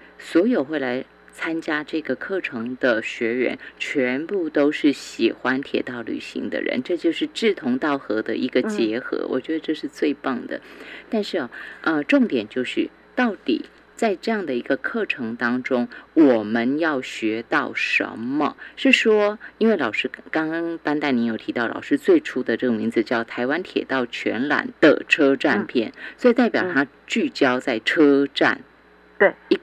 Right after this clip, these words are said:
Speaker 1: 个一个的车站，这可能是它的重点哈。
Speaker 2: 对。
Speaker 1: 但是现在呢？现在是说周边，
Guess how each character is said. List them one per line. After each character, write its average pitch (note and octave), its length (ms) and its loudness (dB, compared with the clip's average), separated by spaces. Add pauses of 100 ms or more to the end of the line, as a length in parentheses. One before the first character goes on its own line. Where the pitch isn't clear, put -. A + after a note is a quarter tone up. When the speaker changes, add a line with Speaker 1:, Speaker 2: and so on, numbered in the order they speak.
Speaker 1:
个 - 240 6
一 - 100 2 (120)
个 C3+ 180 6
的 G#2 240 0
车 C3 300 2
站， - 320 0
这 F3+ 160 2
可 - 120 -2
能 A2 100 -2
是 C3+ 120 -4
它 A#2+ 180 -2
的 A2 140 0
重 B2 400 0
点 - 260 -6
哈。 - 120 -10
Speaker 2:
对。 G3+ 140 0 (420)
Speaker 1:
但 A3 120 0
是 G#3 220 2
现 A3+ 320 0
在 A#3 220 0
呢？ F#3+ 360 -4 (400)
现 B3+ 220 4
在 A#3+ 140 2
是 A3+ 120 -4
说 A3 220 2
周 A3 240 2
边， G#3+ 260 0